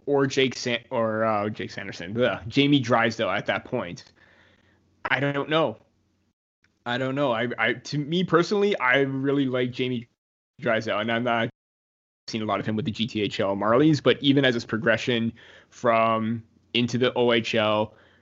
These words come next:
seeing him live at the World Junior Selection Camp, he was one,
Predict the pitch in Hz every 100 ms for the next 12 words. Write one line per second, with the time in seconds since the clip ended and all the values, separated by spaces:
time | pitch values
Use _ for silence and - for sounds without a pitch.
0 | - - 139 135 123 127 120 117 117 113
1 | 113 107 110 110 110 117 117 113 123 113
2 | - 107 113 120 110 - 120 117 113 -
3 | 117 117 113 113 123 123